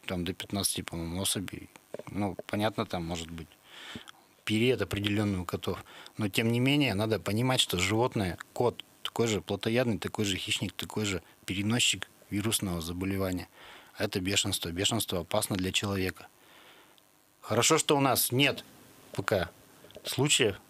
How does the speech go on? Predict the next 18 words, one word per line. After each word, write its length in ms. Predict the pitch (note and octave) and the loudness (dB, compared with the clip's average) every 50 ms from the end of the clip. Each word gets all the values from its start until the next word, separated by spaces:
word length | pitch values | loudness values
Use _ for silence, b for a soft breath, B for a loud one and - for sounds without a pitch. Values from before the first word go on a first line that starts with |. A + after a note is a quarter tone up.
| - - | -10 -4
заражения 520 | G#2 G#2 G2+ G#2 G#2 G#2 G#2 G2+ G2 G2 | -2 0 0 2 2 2 2 2 0 0
человека, 500 | - - - G2 F#2+ F#2+ F#2+ F#2 - F2 | -2 -2 -2 -2 0 0 -2 -2 -2 -4
но 440 | F2 F2+ F#2+ G2+ G2 F2+ F2+ E2+ D2 - - - _ _ _ _ - - _ - - _ _ _ _ _ - | -2 -2 0 0 0 -2 -2 -4 -8 -12 -18 -20 _ _ _ _ -20 -20 _ -20 -20 _ _ _ _ _ -2
это 280 | A#2 A2 - - A2+ | -2 -2 -2 -2 0
надо 220 | A#2+ B2+ C3 A#2+ A#2+ | 2 2 4 4 4
людям 280 | C3 C#3 C3 A#2 G#2 | 4 4 4 4 2
понимать, 420 | - B2 B2+ C#3 D#3 E3 D3+ B2+ - | 2 4 4 6 6 6 4 4 2
что 240 | - - A#2+ G2 | 0 0 0 0
разводить 640 | F2 A2 A#2 A2+ A#2+ C#3 D3+ D#3 G3 G#3 D#3+ - - - - - | 2 2 4 4 4 4 4 4 4 2 2 0 -6 -8 -4 -4
и 60 | C3 | -4
плодить 420 | G#2+ - - C3+ C#3 C#3+ E3 D#3+ F3 | -2 0 2 4 4 4 4 4 2
этих 240 | D#3 C3 A2+ - | 4 2 0 2
котов, 400 | - - A2+ - B2 A2+ G2 - - - - - - | 2 2 2 4 2 2 2 0 -6 -16 -20 -20 -10
в 80 | - | -2
том 180 | - A#2 A2+ G#2+ | 0 0 2 2
числе 400 | - - G#2+ - B2+ A#2+ G#2 B B B B B B B B B B - | 2 2 2 2 2 2 2 B B B B B B B B B B 0
кормить 460 | - B2 A#2+ B2 D3 F3 F#3 F3 - | 2 4 4 6 6 4 4 4 2
их, 240 | C3 - - - | 2 2 0 -4